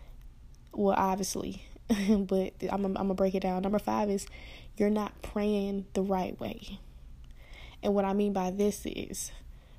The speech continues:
when you pray, it's kinda all out of order.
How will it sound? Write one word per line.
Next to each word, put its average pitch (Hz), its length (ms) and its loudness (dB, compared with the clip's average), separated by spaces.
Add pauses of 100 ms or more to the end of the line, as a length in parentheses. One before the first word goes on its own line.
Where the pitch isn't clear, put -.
(140)
when 202 200 2
you 233 160 2
pray, 208 600 -2 (1800)
it's 208 120 -2
kinda 202 260 2
all 185 200 2
out 180 200 0
of - 80 -2
order. - 320 0